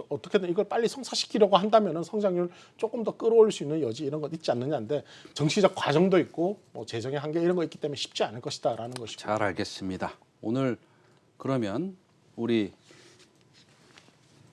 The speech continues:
Speaker 2: 말씀 많이 나눴고요. 예, 제가 보내드리도록 하겠습니다. 엘지 경제연구원의, 예, 배민근 위원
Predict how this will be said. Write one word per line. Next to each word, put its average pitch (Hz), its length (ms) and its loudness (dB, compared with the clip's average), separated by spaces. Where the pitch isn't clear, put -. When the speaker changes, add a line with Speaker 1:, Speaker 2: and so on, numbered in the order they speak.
Speaker 2:
말씀 127 340 4
많이 113 260 4
나눴고요. 107 560 0
예, 92 160 -8
제가 101 240 -4
보내드리도록 117 680 0
하겠습니다. 90 600 -10
엘지 135 300 2
경제연구원의, 139 1300 2
예, 78 200 -8
배민근 120 600 0
위원 104 320 -6